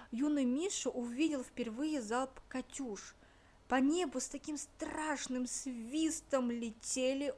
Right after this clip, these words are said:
огненные эти стрелы. Но после того, как немецкие части уже ушли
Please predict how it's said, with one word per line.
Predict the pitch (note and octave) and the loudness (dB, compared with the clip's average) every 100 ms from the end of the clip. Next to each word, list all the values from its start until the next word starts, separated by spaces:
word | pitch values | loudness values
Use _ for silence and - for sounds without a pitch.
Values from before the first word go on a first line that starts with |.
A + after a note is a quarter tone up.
| - | -2
огненные | B3+ B3 G#3+ A#3 A3 A3+ A3 | 6 6 6 -2 -2 -2 -4
эти | G#3+ | -6
стрелы. | G#3+ - A#3+ A3+ F#3+ - - - | -12 -4 -2 -2 -4 -8 -14 -2
Но | C4+ C#4 C4 - - - - - | 2 4 4 0 -2 -2 -2 2
после | F4+ G4+ F4+ | 4 4 2
того, | E4+ E4 D#4 | 2 2 4
как | D4+ A#3 | 2 0
немецкие | B3 C#4 D#4+ D#4 C#4+ | -2 -2 -2 -4 -8
части | C4+ D#4 C#4 C#4 B3 | -4 -2 -2 -2 -10
уже | A#3+ B3+ | -2 -2
ушли | B3+ - D4 | -2 -4 -4